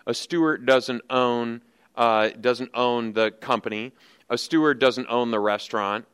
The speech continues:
A steward doesn't own an aspect of the business. The owner owns that stuff, right? A steward takes responsibility, a serious responsibility, for something that belongs to another person.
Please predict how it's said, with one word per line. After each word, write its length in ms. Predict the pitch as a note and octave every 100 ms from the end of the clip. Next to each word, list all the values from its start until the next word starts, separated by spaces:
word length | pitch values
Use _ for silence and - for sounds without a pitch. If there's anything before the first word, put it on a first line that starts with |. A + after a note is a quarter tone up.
| _
A 100 | B2
steward 440 | - - D3+ C#3+ A#2
doesn't 340 | B2+ A2+ B2
own 440 | A#2 A2+ G#2+ G2+ - _ _ -
an 140 | A#2
aspect 520 | A2+ A2+ - A#2+ -
of 60 | G#2+
the 60 | G2+
business. 560 | B2 B2 G#2 G2+ - - _ _ _
The 120 | B2+
owner 380 | - A3 G#3 G2+
owns 240 | G#2+ G2+
that 200 | F#2+ F#2
stuff, 300 | - F#2 F2
right? 280 | G2+ G2+ A#2 _ _ _ _ _ _ -
A 80 | C3
steward 720 | - - A#3 G3 A#2+ A2+ -
takes 340 | D#3+ D3+ -
responsibility, 1300 | C#3 A#2+ - C#3 C3 A#2+ G2+ D#3+ G3+ F3 A2+ F2+ G#2+ -
a 80 | A#2
serious 720 | - - A3 C4+ E3+ A2 -
responsibility, 840 | A#2 - G#2+ - G#2 A2 G#2+ G#2+ - _ _ _
for 200 | D#3 C3
something 500 | - D#3+ D#3 D3+ C#3+
that 120 | A2
belongs 440 | A2+ A#2 A#2 A#2
to 100 | -
another 260 | A2 G#2+ G2+
person. 460 | - B2+ A2 -